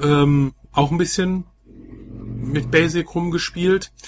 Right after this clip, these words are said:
und habe mich aber dann, äh, ich hab also sehr oft auch so Listings gemacht, also das, äh, das kennt man heute nicht mehr. Äh, früher konnte man Spiele nicht runterladen oder sowas, sondern es gab Zeitschriften,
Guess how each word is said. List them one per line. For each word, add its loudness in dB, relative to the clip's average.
und 2
habe 6
mich -4
aber 4
dann, 0
äh, 4
ich -4
hab -4
also 2
sehr 2
oft -4
auch -2
so 2
Listings 4
gemacht, 0
also 0
das, -2
äh, 0
das -4
kennt 0
man 2
heute 4
nicht 0
mehr. 2
Äh, -20
früher 2
konnte 2
man 2
Spiele 0
nicht 4
runterladen 4
oder -2
sowas, -2
sondern 2
es -4
gab -4
Zeitschriften, -2